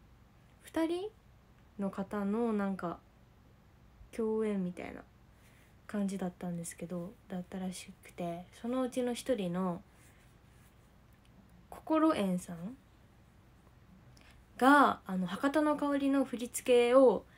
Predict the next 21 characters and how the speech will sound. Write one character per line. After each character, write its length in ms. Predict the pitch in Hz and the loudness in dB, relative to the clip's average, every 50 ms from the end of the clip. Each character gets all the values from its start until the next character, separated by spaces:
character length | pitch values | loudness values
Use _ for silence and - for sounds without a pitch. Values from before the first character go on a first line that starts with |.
| - - - - - | -20 -20 -20 -20 -20
作 220 | - - - 254 | -18 -10 -6 -6
っ 20 | 240 | -4
て 120 | - 208 | -4 -4
く 100 | - 208 | -2 -2
だ 80 | 202 190 | -2 -2
さ 120 | 185 202 | -2 -6
っ 60 | 196 | -8
た 80 | - 185 | -8 -8
方 220 | 180 180 - 190 | -10 -8 -8 -6
な 100 | 180 175 | -8 -8
ん 80 | 170 160 | -8 -10
で 80 | 156 - | -14 -16
す 140 | - - | -16 -16
よ。 80 | - - - | -16 -16 -20
<laughs> 40 | - - - - - 233 233 262 269 247 240 247 254 208 240 - - - - - 285 330 339 330 - - - - - - - - - 220 | -20 -20 -20 -14 -10 -8 -6 -4 -4 -2 -2 -2 -2 -2 -4 -12 -16 -20 -16 -12 -10 -10 -10 -10 -14 -18 -20 -20 -20 -20 -20 -14 -8 -6
そ 220 | 202 180 175 - - - - - - - - - - - - - - - - - - - - - - - - - | -6 -6 -6 -8 -14 -20 -20 -20 -20 -20 -20 -20 -20 -20 -20 -20 -20 -20 -20 -20 -20 -20 -20 -20 -20 -20 -20 -18
う。 20 | - | -12
そ 60 | - | -8
の 80 | 240 240 | -8 -6
方 640 | 240 240 240 - 240 240 233 233 233 233 240 - - - - - - - | -6 -8 -6 -2 0 0 2 2 0 -2 -4 -6 -12 -20 -20 -20 -12 -8
で、 460 | 196 185 208 208 208 190 180 - - | -4 -2 0 0 0 -2 -4 -8 -12